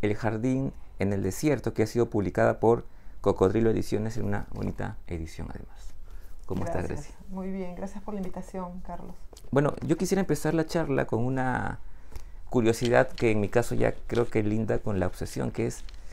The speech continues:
Speaker 1: Eh, encontrar el, el origen de, de los libros, el origen de, de esta novela, por ejemplo, ¿no? Este, ¿cuál es esa primera imagen de repente,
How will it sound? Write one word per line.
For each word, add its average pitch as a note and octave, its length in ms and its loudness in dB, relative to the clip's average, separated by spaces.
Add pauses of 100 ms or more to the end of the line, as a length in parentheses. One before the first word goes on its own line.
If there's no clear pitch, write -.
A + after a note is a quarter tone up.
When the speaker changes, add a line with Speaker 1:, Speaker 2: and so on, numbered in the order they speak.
(720)
Speaker 1:
Eh, G2 420 0
encontrar G#2+ 600 6
el, G#2+ 560 4
el G#2 140 8
origen A#2 420 6
de, G2 240 2
de G2 140 -2
los G2+ 180 -2
libros, G2+ 320 0
el G2+ 60 0
origen A#2+ 320 0
de, A2 160 0
de A2 80 0
esta A#2 160 -2
novela, G#2+ 340 4
por F#2+ 160 -4
ejemplo, F#2+ 400 -6
¿no? A#2+ 160 -4
Este, A2 360 -4
¿cuál A2 220 2
es A2+ 140 -2
esa A2 460 0
primera G2+ 340 2
imagen A#2 460 2
de G#2 80 -2
repente, A2 680 -2